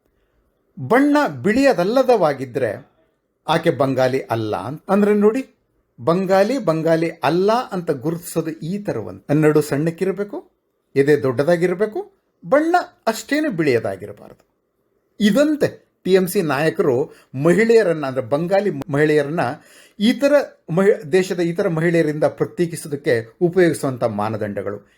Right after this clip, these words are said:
ಇದು ಒಟ್ಟಾರೆ ಈ ನಾರಾಯಣ ಗೋಸ್ವಾಮಿ,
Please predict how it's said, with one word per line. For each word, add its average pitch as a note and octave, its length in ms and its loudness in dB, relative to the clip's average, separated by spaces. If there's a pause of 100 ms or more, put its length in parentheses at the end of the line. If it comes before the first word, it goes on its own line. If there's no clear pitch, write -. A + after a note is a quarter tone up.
(160)
ಇದು G3+ 160 0
ಒಟ್ಟಾರೆ A3+ 1160 -2
ಈ E3 200 4
ನಾರಾಯಣ C#3 400 0
ಗೋಸ್ವಾಮಿ, B2 920 -4